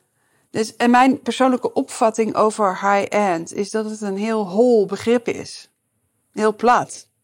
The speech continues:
En een begrip waar ik niet veel bij voel en ook me niet mee kan identificeren.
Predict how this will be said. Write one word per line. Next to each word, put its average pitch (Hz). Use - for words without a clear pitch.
En 208
een 226
begrip 220
waar 208
ik -
niet 214
veel 208
bij 180
voel 220
en 226
ook 226
me 226
niet 214
mee 190
kan 190
identificeren. 180